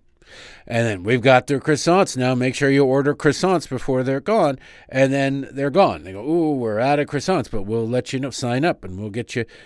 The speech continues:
more croissants when we let you." How do you run out of, you make it.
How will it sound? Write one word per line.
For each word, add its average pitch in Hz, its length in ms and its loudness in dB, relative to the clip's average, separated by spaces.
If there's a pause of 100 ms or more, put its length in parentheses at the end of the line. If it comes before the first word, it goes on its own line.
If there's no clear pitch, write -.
(180)
more 117 260 -2
croissants - 540 -2
when 110 120 -6
we 113 180 -4
let 120 260 -4
you." 113 120 -8 (1200)
How 185 180 0
do 214 60 0
you 240 100 0
run 185 220 0
out 233 200 0
of, - 100 -10
you 151 140 0
make 214 360 -2
it. - 340 -14